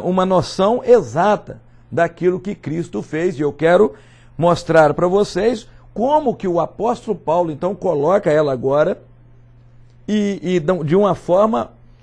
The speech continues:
é, bastante direta, mostrando como deve-se celebrar a ceia. E nós vamos ler com bastante cuidado e você vai entender o que nós estamos falando.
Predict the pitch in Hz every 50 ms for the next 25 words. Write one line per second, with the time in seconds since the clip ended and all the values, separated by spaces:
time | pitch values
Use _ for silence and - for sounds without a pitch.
0 | - - - 170 170 165 135 113 170 175 143 - - - 226 254 269 - 190 156
1 | 139 170 170 151 151 165 180 202 220 - 269 254 - - 170 170 202 208 202 -
2 | - - 202 226 254 269 214 202 - - - - - - - - - - - -
3 | - - 214 254 285 302 311 320 302 294 330 349 - - - - - 131 127 131
4 | 165 196 202 233 247 247 202 226 233 214 - - - - 190 214 202 160 117 -
5 | - - - - - - - - - 247 240 254 262 262 226 175 139 156 160 175
6 | 190 214 220 - - 220 240 233 - - - 208 214 208 196 160 - - - -
7 | - - - - - - - - - - - - - - - - - - - -
8 | 151 175 180 190 202 160 165 214 240 254 233 - - - 175 175 180 208 233 226
9 | 226 196 190 175 170 165 - - 240 254 233 - - 170 143 123 147 185 208 220
10 | 220 - - - - - - - 196 240 233 226 - - 180 185 175 185 190 196
11 | - - - - - - - 220 247 277 226 - 240 196 165 143 165 180 190 196
12 | 196 202 190 180 190 196 190 165 - - 180 185 190 - - 202 214 214 185 165
13 | 139 120 -